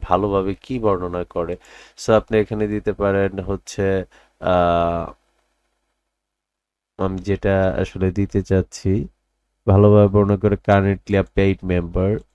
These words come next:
এটা ক্লিক করলাম। তো এখন যে অপশনটা আসছে, সেই অপশনটা আসলে কি চাচ্ছে আমি একটু দেখতে চাচ্ছি।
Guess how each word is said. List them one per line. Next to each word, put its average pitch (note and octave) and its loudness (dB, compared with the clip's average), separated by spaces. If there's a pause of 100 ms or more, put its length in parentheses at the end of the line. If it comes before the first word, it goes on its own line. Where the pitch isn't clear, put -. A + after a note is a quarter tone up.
(120)
এটা F#2+ 0 (140)
ক্লিক F#2+ -6
করলাম। F#2 0 (580)
তো G2+ -4 (100)
এখন A#2 -2
যে A2+ 0
অপশনটা G#2 0
আসছে, A2 -6
সেই G2 -8
অপশনটা G2 -8 (500)
আসলে F#2 -8 (200)
কি A2 -10
চাচ্ছে F#2 -4
আমি F2+ -6
একটু F2+ -12
দেখতে F#2 -10
চাচ্ছি। A#2+ -6